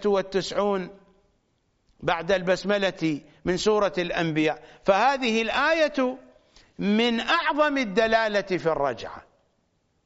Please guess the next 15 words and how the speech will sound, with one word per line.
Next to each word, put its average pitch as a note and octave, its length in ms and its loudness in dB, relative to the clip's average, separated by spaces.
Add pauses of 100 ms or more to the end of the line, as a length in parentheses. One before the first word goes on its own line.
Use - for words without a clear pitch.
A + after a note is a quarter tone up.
(480)
لأن B3+ 540 0
أحدا B3+ 1040 0 (680)
من G#3+ 260 0
أهل G#3 320 0
الإسلام G#3 960 -2 (1600)
لا D#4+ 340 2
ينكر C#4+ 880 0
أن A#3 240 0
الناس A#3 560 0 (640)
كلهم A3+ 720 2 (380)
يرجعون G#3 640 0
إلى G#3 300 0
القيامة، F#3 760 -2 (760)
من G3+ 320 2
هلك C#4+ 520 2